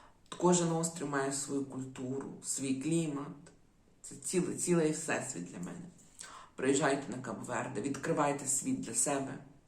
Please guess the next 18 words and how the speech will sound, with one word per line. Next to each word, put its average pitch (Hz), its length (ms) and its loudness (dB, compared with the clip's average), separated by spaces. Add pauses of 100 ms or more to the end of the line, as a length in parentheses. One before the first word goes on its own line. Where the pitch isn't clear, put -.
(120)
і 123 60 -8
відкривайте 120 680 0
себе 110 340 2
для - 160 -4
світу. - 500 -4 (380)
Це 110 100 -8
дуже 110 260 -4
важливо. 160 500 -2 (2000)
Я 101 120 0
з - 60 -4
вами 113 260 6
не 110 80 -2
прощаюсь. - 760 -10 (1080)
До 143 60 4
наступного 165 500 4
відео 120 260 2
я, 123 60 2
е, 113 340 0